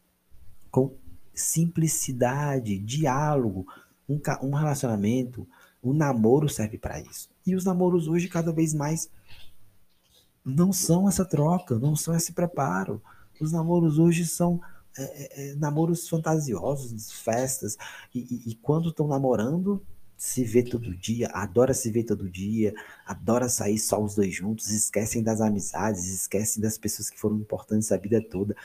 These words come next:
dos melhores amigos. E ali, aí quando casam, parece que não querem mais sair juntos, tem algum problema de sair com ela. Significa o quê?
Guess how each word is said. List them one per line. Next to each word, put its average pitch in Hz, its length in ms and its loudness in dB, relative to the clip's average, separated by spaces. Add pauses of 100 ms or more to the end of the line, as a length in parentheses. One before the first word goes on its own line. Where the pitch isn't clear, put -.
(180)
dos 98 120 -2
melhores 110 440 4
amigos. 104 480 -2 (360)
E 170 180 6
ali, 139 320 4
aí 151 120 2
quando 185 280 -2
casam, 190 580 2 (220)
parece 165 280 -2
que 170 80 -4
não 165 80 0
querem 143 220 0
mais 127 180 -2
sair - 220 -8
juntos, 156 800 0 (300)
tem 147 120 6
algum 127 180 2
problema 107 420 4
de - 80 -4
sair 104 180 0
com - 240 -12
ela. 147 400 -4 (160)
Significa 151 600 0
o - 100 -20
quê? 90 220 2